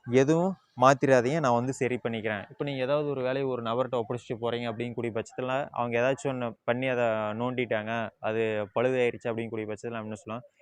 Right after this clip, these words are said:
"எதுவும் பண்ணாதீங்க, அப்படியே வச்சு நான் ப-, வந்து சரி பண்ணிக்கிறேன்" அப்படின்னு இதுவும் நம்ம வழக்கமா சொல்லக்கூடிய. அதுக்கு எப்படின்னு டிரான்ஸ்லேட் பண்ணி பாருங்க. எதுவும் அப்படின்னா குச் பி நஹி கீஜியே, குச் பி நஹி கீஜியே, மே ஆக்கர் டீக் கருங்கா. மேனா நான்,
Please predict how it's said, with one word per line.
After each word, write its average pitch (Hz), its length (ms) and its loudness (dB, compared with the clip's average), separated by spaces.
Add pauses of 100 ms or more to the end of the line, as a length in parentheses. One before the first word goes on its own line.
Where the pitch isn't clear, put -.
(100)
"எதுவும் 143 240 2
பண்ணாதீங்க, 127 240 0
அப்படியே 117 260 2
வச்சு 131 180 -4
நான் 113 180 -2
ப-, 113 120 -2
வந்து 120 240 -2
சரி 120 280 0
பண்ணிக்கிறேன்" 113 340 -2
அப்படின்னு 107 200 -4
இதுவும் 131 240 -2
நம்ம 120 200 -2
வழக்கமா 117 260 -2
சொல்லக்கூடிய. 107 440 -4
அதுக்கு 123 260 0
எப்படின்னு 113 280 -2
டிரான்ஸ்லேட் 104 220 -8
பண்ணி 107 160 -8
பாருங்க. 95 320 -6 (1040)
எதுவும் 143 320 4
அப்படின்னா 135 200 -4 (120)
குச் - 240 -2
பி 170 140 6
நஹி 131 380 2
கீஜியே, 107 460 -2 (180)
குச் - 180 -6
பி 151 120 -2
நஹி 127 340 -2
கீஜியே, 127 440 0 (920)
மே 147 320 2 (160)
ஆக்கர் 131 440 6 (240)
டீக் 143 240 0
கருங்கா. 107 540 2
மேனா 123 320 2
நான், 127 340 -2